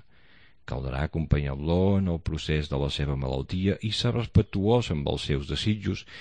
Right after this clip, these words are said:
que a vegades passaran pel secret i la discreció. I en tercer lloc, en discreció actua ràpidament Maria, perquè no tenim una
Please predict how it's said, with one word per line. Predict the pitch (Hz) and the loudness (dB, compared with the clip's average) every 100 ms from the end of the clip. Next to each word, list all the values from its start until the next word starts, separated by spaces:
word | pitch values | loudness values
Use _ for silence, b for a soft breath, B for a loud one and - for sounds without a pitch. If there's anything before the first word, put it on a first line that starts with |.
| B - | B -4
que | 143 131 | 0 0
a | - 131 143 | 0 0 4
vegades | 160 71 69 85 - | 4 2 2 0 0
passaran | - 80 65 69 73 80 | 0 0 0 -2 -2 0
pel | 95 110 | 0 0
secret | - - 71 67 71 | -4 -2 -2 -2 -4
i | 67 | -2
la | 67 | -2
discreció. | 69 - 69 - - 53 - B B B B B - | -4 -6 -8 -6 -8 -10 -14 B B B B B 0
I | 165 | 2
en | 170 | 2
tercer | 131 110 85 69 | 0 0 0 2
lloc, | 67 73 - - - - | 2 0 -2 -14 -20 0
en | 104 98 | 2 4
discreció | 113 - 92 85 - 98 113 - - | 2 2 -2 -2 2 4 4 0 -2
actua | 87 - 127 113 | -2 4 4 6
ràpidament | 92 87 92 76 85 92 69 | 4 0 0 0 2 0 0
Maria, | 65 62 67 - b b b b b | -4 -6 -10 -16 b b b b b
perquè | - 147 - 135 | 0 0 2 2
no | 117 135 | 4 2
tenim | 135 143 147 139 | 4 6 6 6
una | 120 104 | 6 6